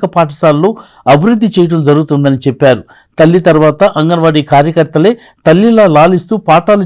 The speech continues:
చెప్పడం జరుగుతుందని, ప్రతి ఒక్క అంగన్వాడీ కార్యకర్త ఇక్కడ ట్రైనింగ్లో తెలుసుకున్న విషయాలు ఇంప్లిమెంట్ చేసి బాలల యొక్క బంగారు భవిష్యత్తును తీర్చిదిద్దాలని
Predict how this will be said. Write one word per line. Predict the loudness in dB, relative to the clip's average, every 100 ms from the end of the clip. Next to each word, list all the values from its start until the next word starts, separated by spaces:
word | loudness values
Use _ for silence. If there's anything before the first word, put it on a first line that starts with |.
| -4
చెప్పడం | -4 -6 -2
జరుగుతుందని, | -4 -4 -8 -4 -2 -4 -10 _ _
ప్రతి | -2 0 0 0
ఒక్క | 0 0 0
అంగన్వాడీ | -2 0 0 0 0
కార్యకర్త | 0 0 -4 -4 -4 -4 -4
ఇక్కడ | -4 -4 -2
ట్రైనింగ్లో | -2 0 -2 -4 -4
తెలుసుకున్న | -4 -6 -6 -2 -2 -2 -20 _ -6
విషయాలు | -2 2 2 0 -4 -6
ఇంప్లిమెంట్ | -2 0 0 -2 -6 -2
చేసి | -2 -2 -6 -6 -20 -12 0
బాలల | 2 2 2 0
యొక్క | -2 -4 -2 -2
బంగారు | 0 0 0 0
భవిష్యత్తును | 0 -4 -4 -10 -6
తీర్చిదిద్దాలని | -6 -4 -4 -4 -2 0 0 -2